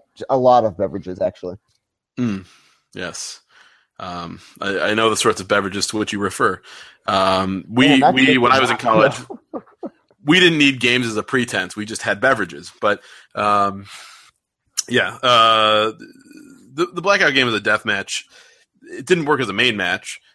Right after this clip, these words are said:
Speaker 2: Um, it's just, it, th-, there's a chance that it's over right away. I think it gives a huge advantage to the second team to go.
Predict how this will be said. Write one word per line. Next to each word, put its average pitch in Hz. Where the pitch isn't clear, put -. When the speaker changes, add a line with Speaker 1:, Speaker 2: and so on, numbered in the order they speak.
Speaker 2:
Um, 98
it's 131
just, -
it, -
th-, 139
there's 135
a 120
chance 151
that 113
it's -
over 120
right 120
away. 110
I -
think 117
it 104
gives 101
a 101
huge 117
advantage 104
to -
the 92
second -
team 101
to 101
go. 98